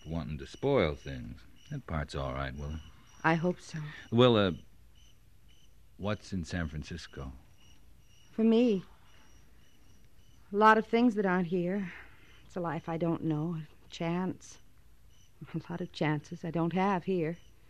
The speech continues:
Speaker 2: Mostly, I guess it's everything that Fort Laramie isn't.
Speaker 1: You tired of Fort Laramie?
Speaker 2: I'm tired of me at Fort Laramie.
Speaker 1: You?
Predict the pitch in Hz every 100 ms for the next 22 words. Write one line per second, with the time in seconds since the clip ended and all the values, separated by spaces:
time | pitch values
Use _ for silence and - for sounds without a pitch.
0 | - - - - - - - - - 180
1 | 196 214 - 294 214 180 165 - - -
2 | - - - 180 185 180 208 202 214 208
3 | 196 - - 214 - 208 262 262 277 320
4 | 370 220 156 - - - - 85 80 71
5 | - - - - - - - - - -
6 | - - - - 98 95 98 110 110 107
7 | 87 92 98 80 95 104 104 117 95 -
8 | - - - - - 208 214 247 226 214
9 | 190 190 220 196 147 131 - - - -
10 | - - - 165 156 - 156 151 156 147
11 | 147 131 - - 71 69